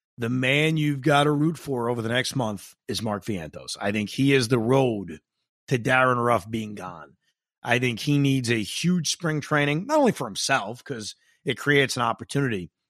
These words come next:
but that's kind of the combination of things you need to end Darren Ruff's time with the New York Mets. To have a young player who's basically Darren Ruff, right? Mark Vientos is a right hand. I mean, he's Darren Ruff. He's a Darren Ruff who's a decade younger,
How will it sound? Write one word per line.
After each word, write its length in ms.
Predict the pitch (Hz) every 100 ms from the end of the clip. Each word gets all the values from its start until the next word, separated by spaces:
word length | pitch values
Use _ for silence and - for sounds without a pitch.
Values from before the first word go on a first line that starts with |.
| _ _
but 140 | 127 -
that's 540 | 175 185 180 - - - _ _ _
kind 180 | - 170
of 60 | 160
the 60 |
combination 680 | 135 - 180 175 160 143 -
of 80 | 117
things 340 | - 143 127
you 120 | 113 117
need 520 | 113 113 110 95 82 _ _ _
to 180 | 143 -
end 240 | 147 139
Darren 380 | 135 123 117 110
Ruff's 260 | 107 98 -
time 560 | - 123 110 101 87 - _ - -
with 160 | 120
the 80 | 95
New 80 | 101
York 300 | 92 85 -
Mets. 340 | 76 - - - _ _ -
To 80 |
have 340 | 95 95 139 139
a 100 | 120
young 580 | 110 117 131 151 175 151
player 520 | - 143 113 98 123
who's 380 | 139 120 113 - _ _ _ _ -
basically 520 | 160 196 165 151 135
Darren 320 | 123 120 104
Ruff, 340 | 101 123 85 98
right? 240 | 98 117
Mark 220 | 117 123
Vientos 520 | 110 120 120 131 123
is 140 | 117 104
a 120 | 98
right 400 | 85 104 123 120
hand. 200 | 123 139
I 40 | 135
mean, 80 | 175
he's 120 | 190
Darren 200 | 233 240
Ruff. 240 | 262 -
He's 160 | 190 143
a 80 | 156
Darren 300 | 175 190 185
Ruff 140 | 170
who's 160 | 131 113
a 40 |
decade 460 | 131 143 135 139 131
younger, 320 | 139 127